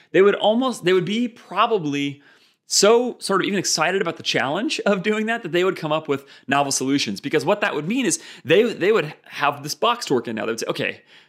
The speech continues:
Bamboo Earth has this range of products. Uh, we could come up with blog content. We can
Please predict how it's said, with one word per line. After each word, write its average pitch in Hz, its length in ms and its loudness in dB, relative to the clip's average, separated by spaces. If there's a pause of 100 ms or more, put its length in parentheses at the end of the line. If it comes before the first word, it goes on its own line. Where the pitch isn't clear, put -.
(100)
Bamboo 113 300 0
Earth 202 380 2 (240)
has 123 160 -4
this 110 160 -6
range 131 400 0
of 117 160 -8
products. - 720 -2 (1080)
Uh, 113 420 0 (380)
we 131 140 4
could 131 180 -2
come 127 120 -2
up 101 100 -2
with 104 140 -12
blog 170 360 2
content. 208 600 -4
We 123 80 -4
can 113 260 -8